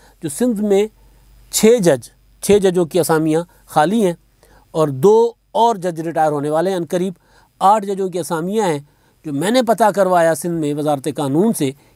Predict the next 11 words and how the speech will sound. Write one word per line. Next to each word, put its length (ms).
कि 80
यार 120
इशू 340
क्या 180
है, 220
तो 60
पता 260
चला 240
कि 120
वहाँ 280
पे 260